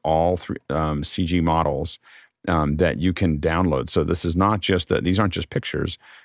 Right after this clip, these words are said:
um, and they have hundreds and hundreds, and, uh, I think thousands. I think it's, it's twenty-six hundred,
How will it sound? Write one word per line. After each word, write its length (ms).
um, 300
and 120
they 120
have 180
hundreds 420
and 120
hundreds, 280
and, 140
uh, 160
I 240
think 160
thousands. 540
I 60
think 260
it's, 280
it's 320
twenty-six 540
hundred, 420